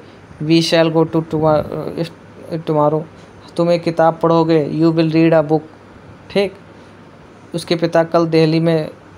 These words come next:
जा-, दिल-, दिल्ली से आएंगे, he will, his father will come from Delhi tomorrow, ठीक। वे लड़के अगले सोमवार को फुटबॉल को मैच खेलेंगे, these boys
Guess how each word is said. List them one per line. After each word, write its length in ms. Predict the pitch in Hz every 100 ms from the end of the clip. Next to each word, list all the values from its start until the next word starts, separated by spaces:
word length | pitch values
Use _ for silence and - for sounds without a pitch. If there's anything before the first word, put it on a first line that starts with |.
| - 165
जा-, 260 | 156 151
दिल-, 480 | 156 165 160 160 156
दिल्ली 300 | 160 156 170
से 160 | 165 160
आएंगे, 520 | 156 170 175 160 160
he 60 |
will, 380 | 160 160 - -
his 220 | 165 160 160
father 380 | 147 147 165 165
will 280 | 165 165
come 260 | 165 165 156
from 280 | 160 156 156 - -
Delhi 280 | 147 156 226 - 165
tomorrow, 360 | 147 139 147 151 - - - - - - - - - -
ठीक। 280 | 202 226 - - - - - - - - - - - - - - - 165
वे 120 | 170
लड़के 320 | 170 160 175
अगले 300 | 170 165 170
सोमवार 480 | 165 160 156 160 165
को 340 | 165 175 165 170
फुटबॉल 340 | 170 156 156 160
को 140 | 160
मैच 280 | 156 156 160
खेलेंगे, 560 | 160 151 156 165 160 139
these 440 | 143 165 165 156
boys 320 | 156 165 170